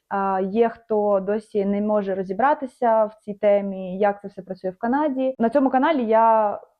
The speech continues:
пояснюю і стараюся якось допомогти щодо едюкейторства. Сама працюю в цій сфері.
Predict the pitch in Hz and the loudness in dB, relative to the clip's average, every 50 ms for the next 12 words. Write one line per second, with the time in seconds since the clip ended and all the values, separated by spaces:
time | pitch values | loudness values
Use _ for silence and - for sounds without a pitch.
0 | 196 - - 240 254 254 262 269 262 - 240 220 214 202 196 196 196 190 185 208 | -8 0 2 4 4 4 2 2 -2 -4 -4 -4 -2 0 0 0 0 0 0 -2
1 | 214 208 - 226 220 240 240 240 233 - 220 208 208 - 208 202 190 202 202 208 | -2 -2 0 2 2 4 4 2 0 0 0 0 0 0 -6 -4 -4 -4 -4 -2
2 | 208 214 214 - _ - 247 247 233 226 220 208 208 - 202 196 190 196 196 196 | -4 -4 -4 -6 _ 0 2 2 2 2 -2 -2 -4 -4 -6 -2 0 2 0 0
3 | 196 208 - 349 392 - 330 339 - - 269 269 262 - 240 220 214 208 196 202 | -2 -4 -4 -4 -2 -2 -4 -6 -4 -4 -4 -4 -2 -2 -2 -2 -2 -2 -4 -6
4 | 196 - 190 185 185 _ - 196 202 - - 359 349 330 311 | -6 -4 -4 -4 -4 _ -8 -8 -6 -2 0 0 0 0 -2